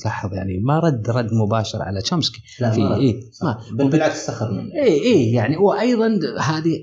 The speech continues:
Speaker 1: م-، خطأ أعتقد تاريخي. يعني
Speaker 2: مم.
Speaker 1: لو رد سكينر لكان في ربما حوار مثري للطرفين حتى نعرف إحنا بالنهاية ليست،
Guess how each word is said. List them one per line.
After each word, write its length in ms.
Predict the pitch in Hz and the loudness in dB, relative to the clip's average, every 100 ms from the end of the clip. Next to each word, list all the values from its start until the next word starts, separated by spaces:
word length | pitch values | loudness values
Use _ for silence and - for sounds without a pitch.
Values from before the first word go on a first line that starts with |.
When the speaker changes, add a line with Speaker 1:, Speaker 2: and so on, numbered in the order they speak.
| 156 | 0
Speaker 1:
م-، 100 | 156 | 0
خطأ 340 | - 139 110 | -2 -4 -4
أعتقد 440 | 104 113 117 117 | -6 -4 -6 -6
تاريخي. 400 | - 98 90 - - | -6 -6 -6 -12 -8
يعني 200 | 117 98 | -2 0
Speaker 2:
مم. 60 | 143 | 4
Speaker 1:
لو 160 | 226 208 | 4 4
رد 280 | 226 147 | 2 2
سكينر 400 | 117 - 123 98 - - - - - | 0 0 0 -4 -6 -14 -20 -10 -4
لكان 320 | - - 202 | -2 2 2
في 180 | 185 185 | 2 0
ربما 380 | 180 156 156 | 0 0 -2
حوار 680 | 143 110 131 120 123 120 117 113 - 92 104 117 | -2 -2 0 2 0 0 -2 -4 -4 -6 -2 0
مثري 460 | 120 117 117 117 117 - - - | 0 0 0 2 0 -4 -8 0
للطرفين 720 | 185 254 - 277 208 - 170 | 0 0 -2 -4 -4 -6 -6
حتى 280 | 269 - 240 | -4 0 0
نعرف 320 | 220 208 - | 0 -2 -6
إحنا 340 | - 240 247 | -2 -2 -2
بالنهاية 540 | 170 190 185 226 240 190 | -2 2 2 2 0 0
ليست، 360 | 233 - 196 | 0 0 -2